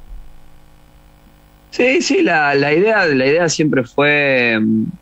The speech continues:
después de que, bueno, que se, que se solucionase un poco lo, el tema de esto de la pandemia y si volvían la actividad de,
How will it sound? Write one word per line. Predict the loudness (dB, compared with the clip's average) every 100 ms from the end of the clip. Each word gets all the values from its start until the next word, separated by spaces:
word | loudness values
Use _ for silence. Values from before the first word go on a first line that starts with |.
| _ -6
después | -4 0 0
de | 0
que, | 0
bueno, | 0 0 0
que | -2
se, | -4 -4 -6 -8 -8
que | -2
se | 0
solucionase | 0 -2 -2 -2 0 0
un | 0
poco | 0 2 2
lo, | 2
el | 2
tema | 0 0
de | -2
esto | -2
de | -2
la | 0
pandemia | -2 0 2 2 0 0 0
y | -2
si | -2 0
volvían | 2 2 0
la | -2
actividad | -2 -2 0
de, | 0 0 0